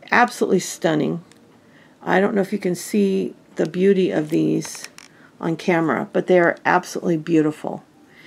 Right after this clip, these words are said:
And I gotta find out if they're ivory or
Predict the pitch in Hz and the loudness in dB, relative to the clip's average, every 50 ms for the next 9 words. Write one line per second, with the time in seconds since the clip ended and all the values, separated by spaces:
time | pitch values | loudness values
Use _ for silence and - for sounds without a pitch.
0 | - - - - - 180 175 175 202 196 202 196 - - 214 208 202 202 190 185 | -20 -20 -10 -2 0 2 4 4 6 4 4 4 4 4 4 6 8 8 8 8
1 | 180 180 180 - - 180 175 156 147 - - - 180 190 190 202 226 233 240 247 | 6 4 0 0 2 4 4 4 4 2 2 4 4 4 4 4 4 4 4 4
2 | 254 247 226 - - - - 175 180 180 180 170 175 165 139 | 4 2 0 -2 -4 -2 2 4 4 6 6 4 4 2 0